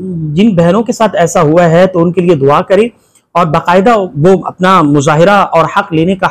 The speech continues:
हक भी रखती हैं, अगर वो आगे बढ़ें और कहें कि हमारे साथ ऐसा क्यों हो रहा है। बाकी जहां तक उन्होंने दो बातें और भी की थी, उन्होंने कहा कि ये जो इस्लामिया यूनिवर्सिटी है बहावलपुर के दीगर जो अवाम हैं, जो रहने वाले लोग हैं, उनको भी सपोर्ट करती है। ऐसा ना हो कि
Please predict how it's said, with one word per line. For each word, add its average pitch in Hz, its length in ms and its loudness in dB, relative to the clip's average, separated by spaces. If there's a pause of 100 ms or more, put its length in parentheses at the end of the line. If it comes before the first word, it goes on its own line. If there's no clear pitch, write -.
हक 214 140 -4
भी 214 100 0
रखती 156 360 -2
हैं, 202 100 -6 (380)
अगर 165 180 2
वो 185 180 4
आगे 165 260 2
बढ़ें 165 340 0
और 151 180 0
कहें 160 280 -4
कि 190 80 -10
हमारे 156 260 -2
साथ 156 180 -6
ऐसा 156 180 -6
क्यों 208 240 0
हो 143 120 4
रहा 143 100 4
है। 135 100 -4 (480)
बाकी 196 280 0
जहां 220 240 0
तक 254 60 -2
उन्होंने 240 260 0
दो 220 140 2
बातें 208 260 0
और 208 180 2
भी 202 100 -2
की 143 160 -4
थी, 151 60 -4
उन्होंने 185 180 -2
कहा 233 120 -2
कि 220 100 -6
ये 190 140 -4
जो 220 80 -10
इस्लामिया 208 460 -2
यूनिवर्सिटी 185 600 0
है 190 200 0 (280)
बहावलपुर 165 580 0
के 240 140 -2
दीगर 226 340 0
जो 220 140 0
अवाम 180 420 2
हैं, 175 260 -4
जो 170 80 -2
रहने 165 220 0
वाले 180 200 -2
लोग 175 260 0
हैं, 175 80 -2
उनको 262 320 0
भी 311 60 4
सपोर्ट 208 380 0
करती 160 320 -6
है। 117 120 -4 (540)
ऐसा 185 240 0
ना 220 80 2
हो 220 160 4
कि 247 340 0